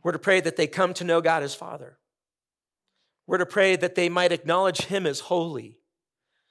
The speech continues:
We're to pray that they would desire to see his kingdom come and his will be done.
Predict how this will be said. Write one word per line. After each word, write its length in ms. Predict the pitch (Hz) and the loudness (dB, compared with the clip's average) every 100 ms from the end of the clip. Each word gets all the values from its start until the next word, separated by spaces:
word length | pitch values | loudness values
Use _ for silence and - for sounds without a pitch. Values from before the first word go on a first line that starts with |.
| _ | _
We're 120 | 180 | -2
to 60 | 175 | 0
pray 180 | 214 196 | 2 2
that 140 | 196 | 2
they 180 | 185 180 | 2 2
would 180 | 160 151 | -2 -8
desire 440 | 156 175 190 175 | -2 2 4 4
to 80 | 139 | 2
see 220 | - 175 | -4 -6
his 220 | 151 165 | -6 -8
kingdom 420 | - 180 175 147 131 | -8 -10 -8 -8 -8
come 260 | 127 107 107 _ _ _ _ _ | -8 -10 -16 _ _ _ _ _
and 100 | 147 | -10
his 180 | 156 139 | -8 -6
will 240 | 131 156 | 0 0
be 120 | 143 123 | 0 -6
done. 320 | 113 104 | -8 -10